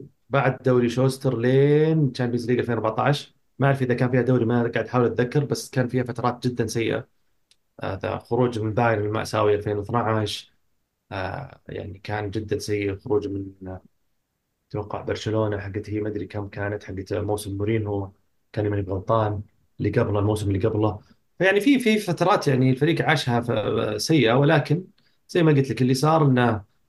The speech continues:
بيريز، آم، اختار ال-، الناس الصح وفق الوضع، الظروف ال-،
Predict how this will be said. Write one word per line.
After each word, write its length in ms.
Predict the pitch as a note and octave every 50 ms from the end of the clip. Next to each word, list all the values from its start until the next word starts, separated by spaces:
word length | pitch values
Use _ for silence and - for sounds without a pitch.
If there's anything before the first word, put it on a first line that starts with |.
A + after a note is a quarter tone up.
| _ _ _
بيريز، 580 | B2+ C3+ C#3 D3+ D3 C#3+ - - - - A2+
آم، 520 | A#2 A2+ A2+ A2 G#2 G2+ G2+ G2+ G2 F#2+ G2 C3+ C#3 - _ _ _ _ _ -
اختار 440 | - _ - - - C#3 C3 C3 G#2+
ال-، 240 | G#2+ G#2 G2+ G2+ -
الناس 420 | A2+ G#2 A2 B2 B2+ A#2+ - -
الصح 800 | A#2 G#2+ G2+ G2 G2 F#2+ - - - - C#3 C3+ - - - -
وفق 260 | A#2 A#2+ A#2+ - - A2+
الوضع، 480 | G#2+ G2+ A#2 B2 A#2+ G#2+ - F#2+ G2+
الظروف 420 | G2 G2+ - A2 A2+ A#2 A2+ - G#2+
ال-، 260 | F#2+ - F#2+ F#2